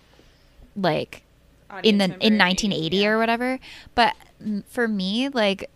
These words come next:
Speaker 1: seeing it for the first time after knowing, like, "Oh, Freddy versus Jason,
Speaker 2: Yeah,
Speaker 1: Jason, Jason,
Speaker 2: yeah.
Speaker 1: Jason, Jason." I'm like, "Okay, Jason is this man that is killing everyone." But then I go back and I watch this for the first time, I'm like, "Oh, it's not Jason. What the hell?"
Speaker 2: Yeah,
Speaker 1: So,
Speaker 2: it's
Speaker 1: that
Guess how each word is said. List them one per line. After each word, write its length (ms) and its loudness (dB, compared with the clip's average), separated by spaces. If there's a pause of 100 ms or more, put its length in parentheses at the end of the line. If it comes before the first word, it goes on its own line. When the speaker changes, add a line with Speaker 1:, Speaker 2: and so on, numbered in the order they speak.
(160)
Speaker 1:
seeing 360 0
it 120 -2
for 100 -6
the 100 -4
first 260 -4
time 260 2
after 320 -2
knowing, 640 0
like, 340 -2
"Oh, 180 2
Freddy 360 -4
versus 320 -4
Jason, 440 0
Speaker 2:
Yeah, 160 2
Speaker 1:
Jason, 300 -4
Jason, 240 -6
Speaker 2:
yeah. 120 0
Speaker 1:
Jason, 240 -6
Jason." 300 -6 (300)
I'm 140 4
like, 180 2
"Okay, 460 6
Jason 420 2
is 220 -2
this 240 -2
man 500 -2
that 180 0
is 120 -4
killing 280 0
everyone." 360 0
But 140 -2
then 120 2
I 100 4
go 160 0
back 300 4
and 120 -4
I 120 -2
watch 260 0
this 160 -2
for 120 -4
the 60 -4
first 200 -4
time, 100 -2
I'm 100 -4
like, 200 -6
"Oh, 420 4
it's 180 -2
not 200 4
Jason. 500 -2
What 280 0
the 80 4
hell?" 340 2 (380)
Speaker 2:
Yeah, 480 6
Speaker 1:
So, 100 -10 (120)
Speaker 2:
it's 160 -4
Speaker 1:
that 80 -14